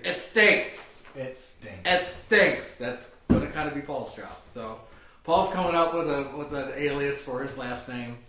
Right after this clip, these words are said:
Speaker 1: So we'll have him back on Amazon. But I figured the three of them would be really good for this type of format. So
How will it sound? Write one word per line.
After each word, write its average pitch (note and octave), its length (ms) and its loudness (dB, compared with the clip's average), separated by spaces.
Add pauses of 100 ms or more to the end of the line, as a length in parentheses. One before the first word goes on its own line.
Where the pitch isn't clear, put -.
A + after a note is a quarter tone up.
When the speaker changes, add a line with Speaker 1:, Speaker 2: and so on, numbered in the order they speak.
(460)
Speaker 1:
So C3+ 340 -4
we'll C3+ 100 -2
have C3 220 -4
him B2+ 140 -8
back A#2 200 -8
on A#2 120 -8
Amazon. A#2 360 -10
But C#3 160 0
I C#3+ 40 -2
figured F#3 240 0
the D3 40 -4
three F3+ 280 0
of F#3+ 60 4
them E3 180 2
would C#3+ 100 -2
be C#3 100 -2
really D3 340 -2
good B2+ 400 -4 (840)
for C3+ 480 0
this B2+ 240 -6
type A#2+ 260 -6
of A#2 60 -14
format. G#2+ 540 -10 (120)
So A2 580 -12